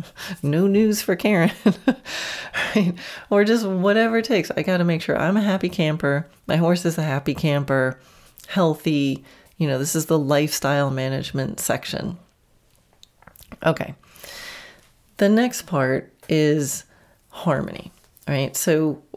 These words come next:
in the harmony level, I'm thinking about,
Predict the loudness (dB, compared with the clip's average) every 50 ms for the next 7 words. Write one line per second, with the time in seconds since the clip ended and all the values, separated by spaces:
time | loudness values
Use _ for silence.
0 | -4 -2 0 2 2 2 0 0 -2 0 2 4 4 4 4 4 4 4 2 2
1 | 0 -2 -4 -6 -8 -8 -12 _ -20 -20 _ _ _ _ _ _ _ -20 -14 -4
2 | -2 0 2 2 4 2 2 2 0 -2 0 -2 -4 -6 -10 -20 -20 -20 -20 -18
3 | -6 0 0 2 2 0 0 2 0 2 2 0 0 0 0 0 0 0 0 0
4 | 0 2 0 0 -2 -4 -6